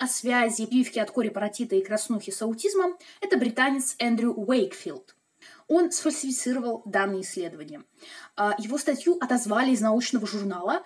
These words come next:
а ему самому запретили заниматься медицинской деятельностью на территории Великобритании. А, но было поздно, родители испугались, антипрививочное движение было запущено, произошли вспышки кори. Это обидно, потому что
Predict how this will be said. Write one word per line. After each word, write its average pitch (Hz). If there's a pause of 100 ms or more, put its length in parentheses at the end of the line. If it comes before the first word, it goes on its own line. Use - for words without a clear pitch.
(100)
а 233
ему 277
самому 247
запретили 254
заниматься 208
медицинской 196
деятельностью 294 (180)
на 392
территории 269
Великобритании. 196 (760)
А, 220
но 320
было 349
поздно, 359
родители 220
испугались, 311
антипрививочное 214
движение 208
было 185
запущено, 285
произошли 254
вспышки -
кори. 185 (680)
Это 294
обидно, 339
потому 220
что 202